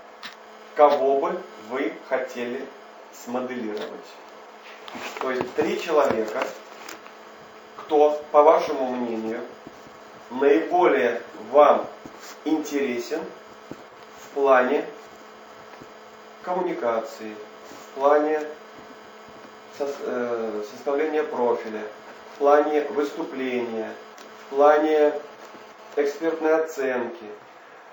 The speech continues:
Это могут быть, э, тренера, которых вы знаете, это могут быть,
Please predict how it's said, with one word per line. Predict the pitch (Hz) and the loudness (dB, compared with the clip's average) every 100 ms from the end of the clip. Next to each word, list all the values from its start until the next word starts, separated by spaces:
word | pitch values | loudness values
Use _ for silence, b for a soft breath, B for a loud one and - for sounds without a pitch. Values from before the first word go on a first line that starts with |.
| - - - | -20 -20 -14
Это | - - | -8 -2
могут | 156 170 165 | 0 2 0
быть, | 151 170 - - | -2 -6 -8 -12
э, | - 123 117 117 | -10 -8 -8 -8
тренера, | 147 147 151 165 165 | -2 4 6 8 6
которых | 143 143 151 147 | 4 2 2 0
вы | 160 | -4
знаете, | 131 131 123 110 113 | 0 2 4 2 -2
это | 113 127 | -6 -4
могут | 131 143 147 | 0 4 2
быть, | 143 151 147 139 | 4 4 4 0